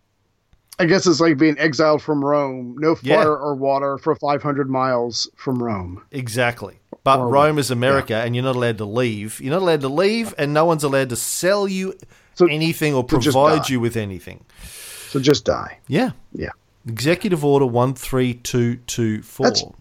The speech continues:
Speaker 1: they should rename that Executive Palpatine or, or Order Palpatine or something like that. That's my guess. I don't
Speaker 2: Order
Speaker 1: know.
Speaker 2: sixty-six,
Speaker 1: Jeez.
Speaker 2: yeah.
Speaker 1: Sixty-six. That's scary as crap. Yeah.
Speaker 2: Now, the, the Patriot Act, uh, that Bush also passed, um,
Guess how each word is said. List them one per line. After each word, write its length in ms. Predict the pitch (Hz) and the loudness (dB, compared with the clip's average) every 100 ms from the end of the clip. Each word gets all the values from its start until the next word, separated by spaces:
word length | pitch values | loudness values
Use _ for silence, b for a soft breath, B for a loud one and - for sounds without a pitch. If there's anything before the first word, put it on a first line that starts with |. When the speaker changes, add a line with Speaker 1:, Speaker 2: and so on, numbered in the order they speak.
| _ _ - | _ _ 0
Speaker 1:
they 140 | 226 | 2
should 180 | - 202 | 2 2
rename 420 | 175 196 180 175 | 4 4 6 6
that 180 | 165 160 | 6 4
Executive 540 | 151 127 151 160 139 - | 0 0 0 2 -4 -2
Palpatine 840 | 160 151 143 - 127 117 110 131 | 0 0 -2 -10 -10 -10 -12 -6
or, 200 | 143 147 - | -2 -2 -2
or 200 | 147 143 | -2 2
Order 300 | 156 151 139 | 4 4 2
Palpatine 500 | 143 143 139 139 127 | 2 0 0 -8 -8
or 40 | |
something 320 | - 131 139 | -6 -6 -6
like 180 | 123 117 | -8 -6
that. 120 | 123 127 | -4 -2
That's 160 | 156 | 0
my 220 | 156 135 | 0 0
guess. 340 | 113 107 101 107 | -2 -8 -10 -6
I 60 | |
don't 100 | 143 | -4
Speaker 2:
Order 120 | 135 147 | -4 -4
Speaker 1:
know. 60 | |
Speaker 2:
sixty-six, 920 | 117 151 - - 160 185 113 - - | -4 -6 -2 0 2 2 2 -2 -14
Speaker 1:
Jeez. 20 | |
Speaker 2:
yeah. 180 | 123 123 95 | -8 -8 -8
Speaker 1:
Sixty-six. 840 | - - - 185 - 170 - - - | 2 2 2 -2 0 -2 -2 -14 -6
That's 180 | 160 | -4
scary 300 | - 180 151 131 | -4 -2 -2 -4
as 100 | - | -6
crap. 260 | 147 - | -6 -2
Yeah. 240 | 175 185 135 _ _ B B B - | 2 2 0 _ _ B B B 0
Speaker 2:
Now, 160 | 254 | 2
the, 200 | 220 226 | 4 2
the 120 | 220 185 | 2 -2
Patriot 480 | - 294 - 156 | 2 0 2 -2
Act, 340 | 117 123 - - | -2 -4 -6 -12
uh, 540 | 147 127 123 120 120 120 | -2 2 4 4 4 2
that 280 | 117 110 95 | 0 -6 -4
Bush 240 | 120 113 | -4 -2
also 260 | 131 127 110 | -4 -4 -6
passed, 600 | - 107 98 98 - - | -2 -4 -2 -6 -12 -6
um, 920 | 120 110 107 107 107 107 - - - | -2 0 2 0 -2 -8 -14 -20 -20